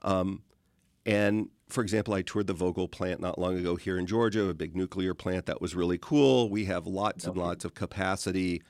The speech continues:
Speaker 1: not just from that nuclear plant, but, uh, Georgia Power has all kinds of, you know, a wide variety of different generation plants, um,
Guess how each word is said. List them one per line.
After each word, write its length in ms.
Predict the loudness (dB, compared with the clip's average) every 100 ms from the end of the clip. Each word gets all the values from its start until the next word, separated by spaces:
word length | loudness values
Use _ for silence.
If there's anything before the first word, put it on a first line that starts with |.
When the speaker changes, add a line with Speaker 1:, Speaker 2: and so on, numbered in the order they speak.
| -6
Speaker 1:
not 160 | -4
just 180 | -2 -2
from 200 | -2 -2
that 280 | -2 -4 -6 _ 0
nuclear 380 | 0 2 -2 -2
plant, 440 | -4 -2 -2 -6 -12 -20 -20 -2
but, 240 | 2 2 0 _
uh, 220 | 0 0
Georgia 280 | 0 -2 -4
Power 340 | -4 0 0 0
has 440 | 0 -2 -2 -6 -6
all 160 | -6
kinds 560 | -6 -8 0 2 4 4
of, 240 | 2 0 -6
you 140 | -2
know, 100 | 0
a 60 | 2
wide 320 | 4 6 4
variety 560 | 2 2 4 4 2 0
of 240 | -2 -4
different 280 | -2 0 2
generation 580 | 2 2 2 0 -2 -4
plants, 560 | -2 -2 0 -2 -6 -18 _ _ _ _ _ _ -8
um, 360 | -4 -4 -6